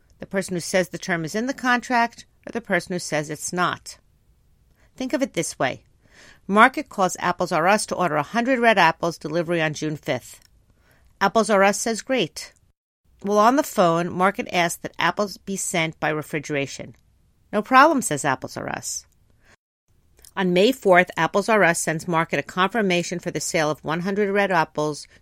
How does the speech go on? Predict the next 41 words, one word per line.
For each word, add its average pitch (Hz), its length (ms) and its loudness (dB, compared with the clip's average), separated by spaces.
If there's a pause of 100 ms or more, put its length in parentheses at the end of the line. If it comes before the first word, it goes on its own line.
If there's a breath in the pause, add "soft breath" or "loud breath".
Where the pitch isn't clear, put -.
(100)
delivery 160 400 -2
June 151 220 -6
fifth. - 400 -6 (720 soft breath)
It - 40 -12
is 190 140 2
silent 214 420 8
about 170 220 4
refrigeration. 147 800 -2 (840)
Market 220 380 4
calls 285 340 4
Apples 165 380 2
R 151 140 0
Us 156 180 -2
and 175 80 -6
says, 180 280 -2
"Hey, 262 200 -2
what 190 180 2
about 202 220 2
refrigeration?" 220 840 -4 (1400)
"Oh, 262 180 10
we 190 140 4
forgot," 330 420 0
says 185 180 -4
Market. 170 460 -2 (340 soft breath)
"Just - 200 -2
sign 214 260 8
the 196 60 2
memo. 156 400 0 (220 soft breath)
Don't 381 180 0
worry 202 220 4
that 170 160 -4
that 143 200 0
term 156 240 -4
isn't 156 160 -8
in 165 140 -2
there. 202 200 2
We'll 302 220 2
send 175 220 0
it 160 100 -4
by 147 80 2
refrigeration." 139 840 -6